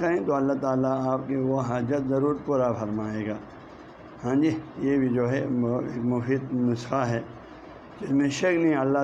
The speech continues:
تعالیٰ حدیث میں آتے ہیں، بندہ جو ہے جب تین مرتبہ یا اللہ بول لیتا، اللہ تعالیٰ سے ندا آتا، "ہاں میرا بندہ،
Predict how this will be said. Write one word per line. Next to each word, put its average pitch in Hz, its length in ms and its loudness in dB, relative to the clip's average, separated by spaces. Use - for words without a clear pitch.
تعالیٰ 135 420 2
حدیث 135 360 2
میں 151 140 4
آتے 135 220 0
ہیں، 156 120 2
بندہ 135 420 4
جو 147 80 2
ہے 147 80 2
جب 151 220 2
تین 196 300 2
مرتبہ 156 580 2
یا 143 220 2
اللہ 160 340 4
بول 160 400 4
لیتا، 165 300 2
اللہ 156 160 4
تعالیٰ 147 200 0
سے 143 60 0
ندا 143 380 2
آتا، 147 180 0
"ہاں 147 200 0
میرا 143 260 2
بندہ، 127 360 0